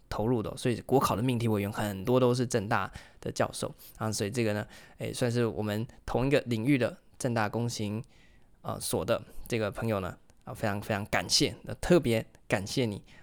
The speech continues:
哦，真的是，真的很不好意思啊，因为其实没有要大家抖内的意思，我只想说那个功能在那边就把它打开，真的很抱歉了，大家，大家不要抖哦，就是，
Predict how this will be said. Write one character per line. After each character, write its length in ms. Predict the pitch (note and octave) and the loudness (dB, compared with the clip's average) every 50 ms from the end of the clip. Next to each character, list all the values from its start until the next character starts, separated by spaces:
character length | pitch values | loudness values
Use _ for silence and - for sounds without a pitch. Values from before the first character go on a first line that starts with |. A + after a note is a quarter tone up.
| - - | -12 -8
哦， 160 | A2 G#2+ G2+ - | -8 -8 -6 2
真 120 | - C#3+ | 4 4
的 60 | D3 C#3+ | 4 6
是， 120 | D3 D#3 | 6 6
真 100 | C#3+ C#3+ | 6 6
的 40 | C#3+ | 6
很 100 | C3 G#2 | 6 4
不 80 | B2+ | 2
好 140 | C3 C3+ A2 | 2 2 2
意 60 | A#2+ | 2
思 120 | A2+ - G#2+ | 2 2 2
啊， 60 | G2+ | 2
因 80 | A#2+ C3 | 4 2
为 120 | A#2 A#2+ - | 2 0 -2
其 140 | - - A#2+ | -6 -2 0
实 60 | A2+ | 2
没 100 | A2 A#2+ | 4 4
有 60 | A#2+ | 4
要 60 | A2 A#2 | 4 4
大 140 | B2 A#2 | 4 4
家 120 | A2+ A2 A2 | 4 4 2
抖 180 | A2+ - G#2 | 2 0 -2
内 100 | A2 A2 | 0 -2
的 80 | G2+ G#2 | -2 0
意 180 | - - - A#2 | 4 4 4 4
思， 120 | - - | 4 2
我 80 | A2+ A#2 | 2 2
只 60 | A2+ | 2
想 120 | A#2 G2+ | 0 0
说 80 | G#2+ A2+ | 0 2
那 80 | A#2+ | 2
个 80 | A#2+ A#2 | 2 2
功 160 | - A#2+ A#2 | 2 2 2
能 100 | A2+ G#2 | 2 2
在 80 | G#2 A#2 | 2 2
那 80 | A2 | 2
边 80 | G#2+ A2 | 2 2
就 80 | A2 A2+ | 0 0
把 100 | A2+ G2+ | 0 -2
它 60 | G#2+ | 0
打 200 | - - - - | 0 -2 -2 -2
开， 240 | - - G2+ F#2 - - - - - - | -2 -2 -2 -2 -4 -8 -16 -18 -18 -2
真 120 | - C3 B2+ | 0 2 4
的 40 | |
很 100 | B2+ G#2+ | 4 2
抱 180 | - - B2+ F#2+ | 4 4 2 2
歉 180 | - - A#2 G2+ | 4 2 0 0
了， 100 | E2+ - - | -2 -2 4
大 220 | - C3 B2 B2+ | 6 6 8 6
家， 60 | A#2+ A2+ | 4 4
大 140 | - B2+ C3 | 4 6 6
家 60 | B2 | 6
不 100 | A#2 A#2+ | 6 6
要 120 | A#2 A#2 A#2 | 6 6 4
抖 160 | - - F#2 | 4 2 2
哦， 260 | E2 D2+ D2+ G2+ - - | 4 2 0 -2 -4 -4
就 120 | - B2 | -2 -2
是， 200 | A#2 A2+ B2 A2 | 0 2 0 0